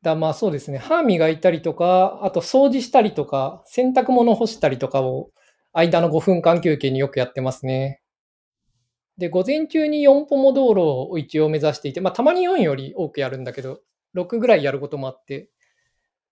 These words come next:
で、間の十五分の休みの時には、買い物に行ったりとか、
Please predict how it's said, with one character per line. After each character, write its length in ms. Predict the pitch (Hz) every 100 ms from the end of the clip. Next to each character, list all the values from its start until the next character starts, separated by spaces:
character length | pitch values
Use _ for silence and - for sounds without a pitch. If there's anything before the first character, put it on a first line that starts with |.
| _
で、 120 | 170
間 280 | 180 262 320
の 120 | 330
十 180 | 285 277
五 120 | 320
分 220 | 349 277 185
の 60 |
休 240 | 165 156 185
み 100 | 180
の 80 |
時 240 | 185 185 180
に 140 | 147
は、 380 | 139 131 131 240
買 220 | - 247 254
い 20 |
物 260 | 277 269
に 160 | 269 262
行 80 | 254
っ 40 |
た 100 | -
り 100 | 226
と 100 | 143
か、 320 | 123 131 135